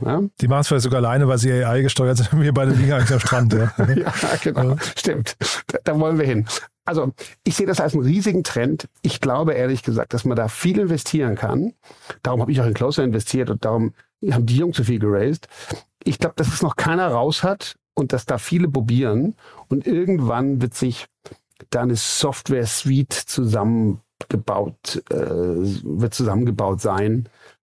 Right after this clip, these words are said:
Speaker 1: äh, mit der du halt das, das dezentrale Arbeiten oder das Arbeiten am Strand und trotzdem im Büro präsent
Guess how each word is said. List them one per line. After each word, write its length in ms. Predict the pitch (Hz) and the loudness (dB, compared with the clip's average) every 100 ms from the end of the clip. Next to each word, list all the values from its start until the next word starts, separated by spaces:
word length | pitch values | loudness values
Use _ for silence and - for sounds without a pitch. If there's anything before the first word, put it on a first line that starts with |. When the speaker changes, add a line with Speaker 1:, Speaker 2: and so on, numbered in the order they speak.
| _ _ | _ _
Speaker 1:
äh, 240 | 139 117 117 | -2 0 2
mit 260 | 117 110 | 0 0
der 140 | 120 123 | 0 0
du 160 | 123 | 0
halt 280 | 113 117 113 | 0 0 -2
das, 300 | 113 - - | -4 -4 -8
das 220 | - 101 | -6 -4
dezentrale 600 | - 117 - 117 107 110 | -2 -2 -2 -2 0 0
Arbeiten 520 | 101 110 113 98 104 104 | 0 0 -2 -2 -2 0
oder 240 | 107 101 | 0 0
das 200 | 98 - | -2 -2
Arbeiten 380 | - 110 104 107 | -2 -2 0 0
am 140 | 92 | -2
Strand 580 | - - 101 104 123 - _ _ _ | -4 -4 -2 -2 -2 -12 _ _ _
und 160 | 123 - | -4 -2
trotzdem 400 | 120 - 127 113 | -4 -2 0 2
im 100 | 107 | 2
Büro 280 | 110 104 | 2 0
präsent 600 | 101 107 95 95 117 139 | 0 -2 0 0 0 -4